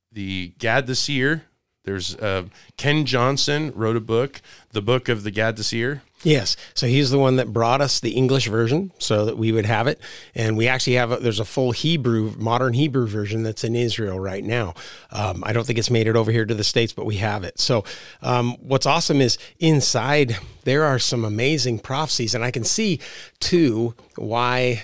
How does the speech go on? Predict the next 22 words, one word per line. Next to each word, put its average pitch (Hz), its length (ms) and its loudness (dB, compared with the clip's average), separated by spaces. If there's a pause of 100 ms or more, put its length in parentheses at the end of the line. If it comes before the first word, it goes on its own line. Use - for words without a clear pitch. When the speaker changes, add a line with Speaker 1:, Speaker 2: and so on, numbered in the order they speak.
(160)
Speaker 2:
there 113 300 -2
was 113 180 -2
hesitancy, 113 840 -2 (200)
um, 107 380 -6
for 120 160 -4
this 107 140 -4
to 120 100 -8
be 113 120 -4
released 113 480 0
because 120 320 0
of 107 200 -4
the 107 160 -6
timing 117 680 -4 (300)
of 104 160 -10
what's - 320 -4
going 110 500 -6
on 123 160 0
in 104 80 -4
the 95 80 -6
world 131 280 -2
right 107 180 -2
now. 98 240 -6